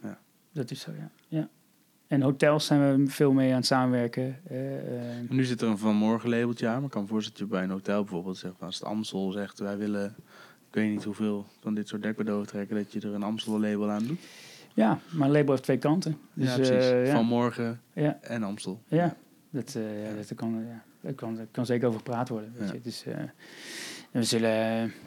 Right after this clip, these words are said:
Speaker 2: we zullen dus, eh, we zullen ook, ook omdat jij zegt, hè, v-, mensen hebben andere voorkeuren, juist op dit gebied, omdat het zo, eh, dichtbij komt.
Speaker 1: Ja.
Speaker 2: Ehm,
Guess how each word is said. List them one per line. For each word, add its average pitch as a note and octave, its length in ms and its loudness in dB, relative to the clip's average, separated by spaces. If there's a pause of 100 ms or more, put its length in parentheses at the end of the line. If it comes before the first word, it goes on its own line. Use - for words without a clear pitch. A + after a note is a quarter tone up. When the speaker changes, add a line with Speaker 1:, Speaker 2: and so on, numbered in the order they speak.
(220)
Speaker 2:
we D3 120 -2
zullen C3 280 4
dus, B2 360 4
eh, - 180 -8 (600)
we C#3 100 4
zullen C#3 160 6
ook, D3+ 300 2
ook C#3+ 300 4
omdat D3+ 180 8
jij C#3+ 160 10
zegt, C#3 200 6
hè, D3+ 340 8
v-, A#2+ 80 -8 (200)
mensen C#3 380 4
hebben C3+ 160 4
andere B2+ 480 6
voorkeuren, C#3 600 8
juist D#3 280 8
op C3+ 60 -4
dit C3+ 120 4
gebied, C3 280 0
omdat C3 160 6
het - 80 -4
zo, C3+ 360 4
eh, C3 300 0
dichtbij C#3 380 6
komt. C#3+ 360 2 (140)
Speaker 1:
Ja. B2+ 200 0 (220)
Speaker 2:
Ehm, A#2+ 600 -2